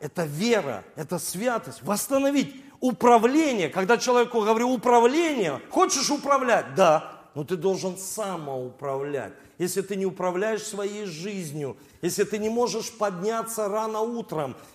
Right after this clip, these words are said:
если ты не можешь помолиться и себя смотивировать, ты не сможешь достичь успеха.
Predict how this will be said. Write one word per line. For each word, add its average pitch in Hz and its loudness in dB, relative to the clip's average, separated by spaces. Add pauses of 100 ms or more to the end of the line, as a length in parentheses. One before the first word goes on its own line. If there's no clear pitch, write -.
(220)
если 233 -2
ты 226 -6
не 233 -4
можешь 233 -2
помолиться 202 -2 (220)
и 214 2
себя 233 2
смотивировать, 208 0 (1800)
ты 160 -8
не 156 -6
сможешь 147 -10
достичь 131 -12
успеха. - -16